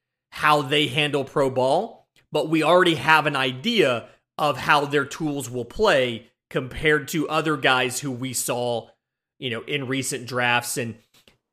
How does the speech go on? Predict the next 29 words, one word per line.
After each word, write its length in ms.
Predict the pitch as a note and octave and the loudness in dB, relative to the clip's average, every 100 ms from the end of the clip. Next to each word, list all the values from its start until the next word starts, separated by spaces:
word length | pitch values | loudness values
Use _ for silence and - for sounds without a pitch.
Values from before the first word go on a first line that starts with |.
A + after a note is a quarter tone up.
| _ _ | _ _
have 320 | - C#3+ B2+ | -2 -2 -2
watched 400 | C3 B2+ - - - | -2 -2 -4 -10 -8
in 140 | D#3 | -8
professional 440 | B2+ B2+ C3+ - A#2+ | -6 0 0 0 -4
baseball. 400 | B2+ A2+ A2 - | -4 -4 -10 -10
So 400 | - G3 F#3 - _ _ _ | 0 2 2 -6 _ _ _
I 140 | F3 F#3+ | 4 4
get 320 | D#3+ F#3+ D3+ | 4 4 4
it. 280 | G#2+ - _ - | -4 -10 _ 0
Not 280 | F#3 C#4 C4+ | 6 6 6
necessarily 560 | C4 A#3+ - G#3+ F#3+ | 0 2 2 4 2
saying 460 | E3+ - D#3+ E3 D3+ | 2 2 2 2 0
that 140 | D3 | 0
I, 220 | C3+ B2+ B2 - - | 0 -4 -10 -18 -6
I 160 | D3 C3+ | -4 -4
love 400 | A#2+ C3+ D3+ D#3 | -4 -4 -2 -2
the 80 | |
concept. 680 | G3 G3+ G3+ G3 A3+ A#3 - - _ _ _ _ _ _ _ - | -2 0 0 0 0 0 -4 -20 _ _ _ _ _ _ _ 2
I 140 | D3+ | 2
understand. 840 | E3 D3+ C3 - - C3+ D3 G3+ - _ _ _ _ _ _ | 2 -2 -4 -6 -4 -4 -4 -6 -12 _ _ _ _ _ _
And 440 | C#3+ C#3+ C3+ C3+ C3+ | -2 0 0 -2 -2
it, 220 | D#3 D#3 - | -4 -4 -2
it 160 | F3 D#3+ | 0 6
is 220 | F3+ G3 | 8 8
a 80 | F3+ | 6
justifiable 720 | D3+ D#3+ E3 - D#3 C#3+ C#3 | 4 4 2 2 4 4 2
decision 560 | C3 - D#3+ C#3+ C#3 B2+ | -2 -2 -2 -2 -4 -6
to 200 | D3+ C#3+ | -6 -6
have 500 | A#2 C3 C3+ C3 | 0 2 2 0